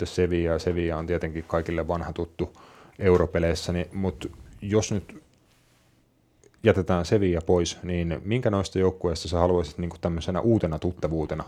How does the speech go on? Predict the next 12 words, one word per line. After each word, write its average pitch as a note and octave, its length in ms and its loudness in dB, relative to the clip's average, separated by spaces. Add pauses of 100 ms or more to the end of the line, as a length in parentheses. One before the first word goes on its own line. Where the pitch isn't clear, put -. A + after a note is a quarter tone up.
nähdä F#2 260 2
ensi F#2 220 0
kauden E2 260 0
mestarien E2 540 -2
liigassa? D#2 400 -4 (220)
Just E2+ 200 -6
vaikka E2+ 240 0
tästä - 260 0
sanotaan, E2 420 -2
että - 100 -8
tuossa D#2+ 260 -4
on D#2 160 -6